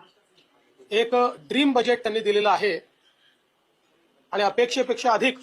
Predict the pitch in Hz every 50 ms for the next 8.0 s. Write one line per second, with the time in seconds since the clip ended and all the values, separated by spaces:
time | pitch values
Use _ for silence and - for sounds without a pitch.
0 | - _ _ _ _ _ _ _ _ _ _ _ _ _ _ _ _ _ _ _
1 | _ _ _ _ _ _ _ _ _ _ _ - 196 196 190 190 240 254 262 269
2 | 294 - - _ _ _ _ _ _ _ _ _ _ _ _ _ _ _ _ _
3 | _ _ _ _ _ _ _ _ _ _ - 202 208 202 - 254 247 - 254 240
4 | 247 - - 254 247 214 180 - - _ _ _ _ _ _ _ _ _ _ _
5 | _ _ _ - 165 190 220 254 233 - - - _ _ _ _ _ _ _ _
6 | _ _ _ _ _ _ _ _ _ _ _ _ _ _ _ _ - 220 262 254
7 | 254 - - 240 254 262 269 262 247 233 - 247 233 233 226 226 226 247 262 285